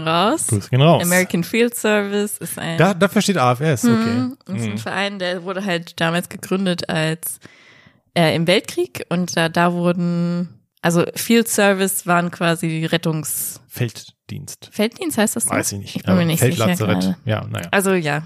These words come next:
Speaker 1: die haben halt den
Speaker 2: Ja.
Speaker 1: Kranken da geholfen und so.
Speaker 2: Okay.
Speaker 1: Und da wurde dann der erste Schüleraustausch irgendwann gemacht und ist eine U-S-amerikanischer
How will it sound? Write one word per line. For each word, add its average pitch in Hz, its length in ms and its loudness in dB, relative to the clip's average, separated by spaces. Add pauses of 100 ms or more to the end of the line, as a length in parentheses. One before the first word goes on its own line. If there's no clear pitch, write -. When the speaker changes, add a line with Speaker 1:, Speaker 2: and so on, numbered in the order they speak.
Speaker 1:
die 180 80 0
haben 180 100 0
halt 160 300 -4
den 190 80 -16
Speaker 2:
Ja. 185 140 2
Speaker 1:
Kranken - 280 -6
da 160 80 -2
geholfen 156 420 -6
und 170 140 -8
so. 160 100 -4
Speaker 2:
Okay. 117 220 -2 (640)
Speaker 1:
Und 175 320 -4
da 165 220 4
wurde 170 240 0
dann 165 380 -2
der 156 100 0
erste 165 240 -2
Schüleraustausch 202 800 0
irgendwann 180 360 -2
gemacht 165 640 -4
und 160 500 -8 (420)
ist - 160 -8
eine 175 440 0
U-S-amerikanischer 170 1000 -6